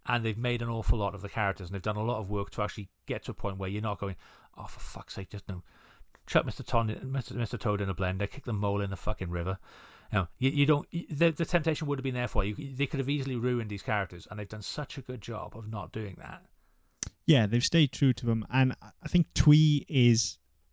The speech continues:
Speaker 2: exactly the right word, actually. I think that's probably a word I've been dancing around all evening and haven't landed on for some reason, but I think, I think twee is exactly the right word in that it could have been and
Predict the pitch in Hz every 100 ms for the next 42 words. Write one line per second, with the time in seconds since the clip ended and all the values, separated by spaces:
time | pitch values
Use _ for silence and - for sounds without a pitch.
0 | - 127 127 120 - 117 101 95 95 -
1 | - 98 - - - 104 107 123 120 -
2 | 123 120 110 113 113 110 110 107 110 110
3 | 117 113 104 110 110 110 107 107 107 107
4 | 101 101 104 _ _ _ - 107 117 107
5 | 113 107 101 92 95 - - 110 104 101
6 | 107 113 135 131 _ _ _ _ - -
7 | - 165 160 - 160 156 139 127 143 143
8 | 156 135 123 110 110 - 120 117 - 147
9 | - - 147 135 110 120 107 104 98 -
10 | 113 107 107